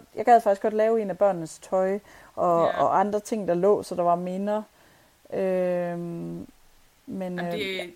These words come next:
Speaker 2: det er jo også, det er jo, det er jo netop sådan et fedt projekt med, med,
Speaker 1: Ja.
Speaker 2: ja, med minder og historier i. Men, men det er også et stort projekt, sådan et, øh,
Speaker 1: Ja.
Speaker 2: et stort quilt.
Speaker 1: Ja, jeg har klippet stykker hundrede gange. Altså, der har sådan en pose fuld af stykker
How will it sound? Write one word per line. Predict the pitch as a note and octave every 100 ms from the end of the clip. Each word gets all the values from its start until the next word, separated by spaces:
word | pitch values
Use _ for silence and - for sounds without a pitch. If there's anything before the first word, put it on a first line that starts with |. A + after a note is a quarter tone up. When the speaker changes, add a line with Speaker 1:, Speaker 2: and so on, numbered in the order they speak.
| -
Speaker 2:
det |
er | G3+
jo | F#3+
også, | F#3+ -
det |
er | G#3+
jo, | F#3+
det | -
er |
jo | G#3
netop | G3+ F#3
sådan | - F#3+
et | E3
fedt | G3+ -
projekt | D3+ - D3+ _ -
med, | E3 D3 D3 -
med, | D#3
Speaker 1:
Ja. | G3 F3+
Speaker 2:
ja, | - F3
med | F3
minder | F3+ F3+ F3
og |
historier | E3 D#3+ F#3 D3+
i. | D#3 D#3
Men, | - D#3+
men | F3 F3
det | G#3+
er | E3+
også | G#3 G#3+
et | F#3+
stort | - F3
projekt, | - C#3+ D#3+ D3+
sådan | - D#3+
et, | D3 D3+
øh, | D3 C#3 D3+ _ _
Speaker 1:
Ja. | F#3
Speaker 2:
et | F3+
stort | E3+ E3 _
quilt. | F3 F3 - _ _ _ _ _ - - - -
Speaker 1:
Ja, | F#3+
jeg | C3+ F#3+
har | A3
klippet | G#3 - A#3 A3+ F#3 F3+
stykker | - A3+ G#3+ F#3 D#3+ - _
hundrede | - A3+ A3 F#3+
gange. | E3 D3+ D#3+
Altså, | - F#3
der | F3
har | F#3 F#3
sådan | F#3+
en | F#3
pose | - F#3+ G3+
fuld | - G3+ D#3+
af | E3
stykker | E3 - F#3+ F3